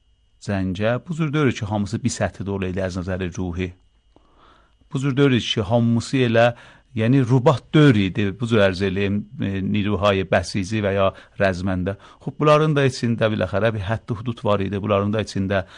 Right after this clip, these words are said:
bəziləri var idi ki, xub, biləxərə təvanı çox idi, bəziləri var idi, təvanı müqaviməti çox idi, təvanı imanı bəndən çox idi, təvanı, به قول deyərlər, huzurları, به اصطلاح, artıq eləyə biləydilər, itaət pəzirləri falan. Xub, təbiidir, bu,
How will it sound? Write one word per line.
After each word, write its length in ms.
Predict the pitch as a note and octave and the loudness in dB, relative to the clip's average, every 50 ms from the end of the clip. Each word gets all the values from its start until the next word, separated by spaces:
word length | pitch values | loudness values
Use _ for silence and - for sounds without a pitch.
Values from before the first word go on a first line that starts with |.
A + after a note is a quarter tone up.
| - - - _ _ - | -20 -20 -20 _ _ 0
bəziləri 480 | G2+ G2+ G2+ F#2+ F#2 F#2 G2+ G#2 G2+ G#2+ G2+ | 2 2 2 0 -2 -2 0 0 0 0 0
var 160 | G2+ G2 G2 G2+ | 0 0 0 -2
idi 140 | F#2+ G2 F#2 | -4 -6 -6
ki, 140 | - A2+ G2+ | -8 -8 -6
xub, 220 | - G#2+ G2 - - | -6 -8 -8 -8 -8
biləxərə 380 | G2 G2 F2+ F#2 F#2 G2 G#2 - | -10 -8 -8 -6 -6 -6 -6 -6
təvanı 400 | - - A2 F#2+ F#2+ F#2 G2 G2+ | -6 -6 -4 -4 -4 -4 -6 -6
çox 240 | - - - - A2 G2+ | -8 -8 -8 -8 -6 -8
idi, 160 | F#2+ G#2 G2+ | -6 -6 -4
bəziləri 400 | F#2+ G2+ G2 G2 G2 G#2 G2 G2 | -4 -4 -4 -4 -4 -6 -4 -4
var 160 | G2+ G2+ G2+ G2+ | -4 -4 -4 -6
idi, 60 | G2+ | -8
təvanı 480 | - - G2 G2 G2 G2+ G#2+ G#2 A2 A2 | -8 -8 -8 -6 -4 -4 -4 -2 -4 -4
müqaviməti 640 | G2+ G2+ G2+ G#2 G2 G2 G2 G#2 G2 F2+ - - - | -4 -4 -4 -6 -6 -6 -6 -8 -8 -8 -10 -12 -10
çox 160 | - G#2 A2 | -8 -8 -8
idi, 140 | G#2+ G#2 - | -8 -8 -8
təvanı 400 | - G2+ F#2+ G2+ G#2+ G#2+ G#2+ G#2+ G#2 | -6 -6 -6 -4 -4 -4 -4 -4 -6
imanı 260 | G2+ G2+ G2 G2+ A2 | -6 -6 -6 -6 -6
bəndən 380 | G#2 G#2+ G#2+ G#2+ G#2+ G#2 G2 - | -6 -6 -4 -4 -4 -4 -6 -6
çox 140 | - G#2 - A2 | -10 -10 -8 -8
idi, 240 | G2+ G2 A2 G#2 G2+ - - - - - _ - | -8 -6 -8 -8 -8 -10 -18 -20 -20 -20 _ -10
təvanı, 400 | - G#2 G2 G2 G#2 A2 A2 G#2+ | -6 -4 -2 0 0 0 0 0
به 80 | G#2 G#2+ | -2 -2
قول 240 | F#2+ G#2 G#2 G2+ F#2+ | -2 -2 -4 -4 -4
deyərlər, 480 | G2 A2 G#2 G2+ G#2 G#2 G#2+ G#2 G2+ - - - - - - - - | -2 -2 -2 0 0 0 0 0 -2 -6 -16 -20 -20 -20 -10 -4 0
huzurları, 580 | B2+ A#2 G2 A#2+ A2 G2 G2+ G#2+ G#2 G#2 A2 A#2 A#2 | 0 2 4 2 2 4 6 6 6 6 6 4 2
به 80 | A#2+ A2 | 2 0
اصطلاح, 320 | - - A2+ A2 G#2 G#2+ G#2+ | 0 0 2 2 4 4 4
artıq 280 | G#2 F2+ - - A#2 B2 A#2 | 2 2 -2 -2 0 2 4
eləyə 180 | A2+ A2+ A2 | 4 4 4
biləydilər, 480 | G#2 G2+ G#2+ G#2 F#2+ G#2 G#2 G2+ G2+ - - - - - - - | 2 2 0 0 0 2 2 2 2 2 -2 -16 -20 -20 -16 -8
itaət 380 | - - - B2+ G#2+ G2+ - - | -8 -4 0 2 0 0 0 0
pəzirləri 560 | A2 G2+ F#2 F#2+ G2+ F#2 G2+ G2+ F#2+ F#2 F#2 F#2 | -2 -2 -2 -4 -4 -2 0 0 0 0 -2 -4
falan. 320 | - F#2 F#2 F2+ G2+ - - | -4 -6 -6 -6 -6 -8 -8
Xub, 180 | - C#3+ - - | -10 -10 -8 -4
təbiidir, 560 | - D#3+ D3 D3 D#3+ D#3 D#3+ D#3 A#2+ A2+ F#2+ | -2 -2 0 0 0 0 0 -2 -2 -2 -4
bu, 140 | A2+ A2+ | -6 -8